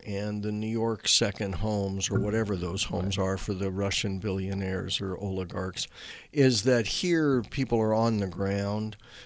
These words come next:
Speaker 1: Uh, they're coming here, they're running a winery, they're
Speaker 2: Mm-hmm.
Speaker 1: making a brand for themselves.
Speaker 2: Right.
Speaker 1: Mister Kenzo, Kenzo Estate didn't come here to hide. He
Speaker 2: Right.
Speaker 1: came here to make sure everybody knew he was here. So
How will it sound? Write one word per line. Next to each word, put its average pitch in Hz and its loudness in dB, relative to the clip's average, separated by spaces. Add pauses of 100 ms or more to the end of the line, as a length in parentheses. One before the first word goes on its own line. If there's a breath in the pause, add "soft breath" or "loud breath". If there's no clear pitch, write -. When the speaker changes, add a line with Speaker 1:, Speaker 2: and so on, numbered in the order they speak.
(140 loud breath)
Speaker 1:
Uh, 104 -2
they're 104 0
coming 131 2
here, 113 2
they're 104 2
running 104 2
a 101 2
winery, 107 4
they're 120 4 (200)
Speaker 2:
Mm-hmm. 110 4
Speaker 1:
making 104 2
a 95 -2
brand 107 2
for 107 -4
themselves. 101 0
Speaker 2:
Right. 80 2
Speaker 1:
Mister 117 0
Kenzo, 104 0
Kenzo 104 0
Estate 98 0 (340 loud breath)
didn't 107 0
come 104 0
here 101 2
to 82 0
hide. 95 0
He 101 4
Speaker 2:
Right. 73 2
Speaker 1:
came 101 -6
here 98 -6
to 98 -6
make 98 -6
sure 101 -2
everybody 98 -6
knew 104 -4
he 107 -4
was - -6
here. 123 -6
So 101 -4